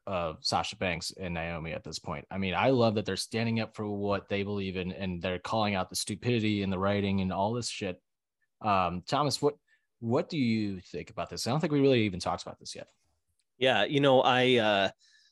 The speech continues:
Speaker 2: I know it's better for the show if we don't agree, but <laughs> I gotta tell you, man,
Speaker 1: <laughs>
Speaker 2: like, first of all, as a staunch anti-capitalist, I'm all for any time the workers take their own shit back over.
Speaker 1: <laughs>
Speaker 2: Um, so, you know, yeah, I, I fully support it. And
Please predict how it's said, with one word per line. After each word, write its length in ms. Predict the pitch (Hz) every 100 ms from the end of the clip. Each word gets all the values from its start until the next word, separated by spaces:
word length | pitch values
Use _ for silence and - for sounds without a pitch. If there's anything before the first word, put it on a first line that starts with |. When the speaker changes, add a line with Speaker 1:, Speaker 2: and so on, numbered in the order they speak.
| -
Speaker 2:
I 40 |
know 120 | 131 170
it's 140 | -
better 340 | 101 131 147 156
for 140 | 147
the 100 | 110
show 400 | - - 123 151
if 120 | 143
we 100 | 113
don't 240 | 104 104 143
agree, 320 | 147 160 170
but 320 | 135 127 131 - -
<laughs> 120 | -
I 80 | 349
gotta 340 | 160 202 208
tell 240 | 220 170 180
you, 160 | 233
man, 200 | 127 127
Speaker 1:
<laughs> 40 | 143
Speaker 2:
like, 220 | 131 - _ _ - -
first 280 | - 202 -
of 60 | 139
all, 140 | 113
as 80 | 113
a 40 |
staunch 360 | 98 151 139 127
anti-capitalist, 1000 | 120 104 107 120 113 104 95 92 98 -
I'm 120 | 104
all 220 | 101 170
for 200 | 165 131
any 180 | 110 117
time 200 | 107 110
the 80 | 98
workers 380 | 101 107 95 -
take 240 | 104 98
their 160 | 101 98
own 100 | 92
shit 300 | - 110 -
back 240 | 92 87 95
over. 320 | 110 92 95
Speaker 1:
<laughs> 40 | - - - _
Speaker 2:
Um, 540 | 104 107 107 107 110 110 _ -
so, 420 | - 151 135 -
you 220 | - 131 160
know, 180 | 151 -
yeah, 180 | 147 208
I, 220 | 131 180
I 160 | - 196
fully 300 | - 139 131
support 400 | - - 117 117
it. 80 | -
And 200 | 123